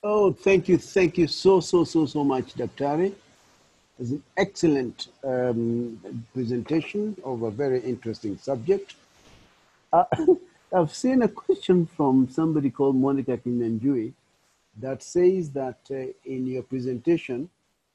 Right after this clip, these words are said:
you didn't speak about me, uh, that is the elderly. Uh, <laughs> but <laughs> I think that's probably all right, because if Monica looks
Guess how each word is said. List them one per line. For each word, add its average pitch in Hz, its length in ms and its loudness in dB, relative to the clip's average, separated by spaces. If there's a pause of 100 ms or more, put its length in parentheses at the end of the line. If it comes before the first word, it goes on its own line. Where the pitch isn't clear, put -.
(100)
you 120 120 -12
didn't 139 260 -10
speak 139 380 -8
about 117 500 -12
me, 127 400 -8 (320)
uh, 110 340 -10 (160)
that 123 240 -12
is 110 140 -6
the 117 160 -8
elderly. 151 540 -2 (840)
Uh, - 200 -12 (260)
<laughs> - 300 -20
but 143 320 -8
<laughs> 170 360 -4
I 156 100 -4
think 180 220 -6
that's 160 260 -6
probably 135 360 -2
all 120 80 2
right, 131 260 0
because 117 460 -2
if - 180 -6
Monica 175 380 0
looks 143 400 -2